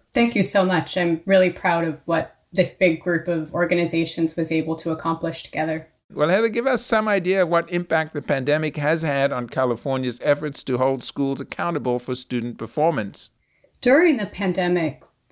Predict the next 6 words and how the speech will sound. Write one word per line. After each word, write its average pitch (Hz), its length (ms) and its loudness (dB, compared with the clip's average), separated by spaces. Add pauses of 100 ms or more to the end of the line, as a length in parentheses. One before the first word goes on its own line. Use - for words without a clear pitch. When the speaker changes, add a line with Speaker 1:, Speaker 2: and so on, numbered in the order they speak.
Speaker 1:
all 208 320 6
of 196 160 -6
the 170 240 2 (220)
normal 196 500 4
ways 156 440 0
that 160 200 -2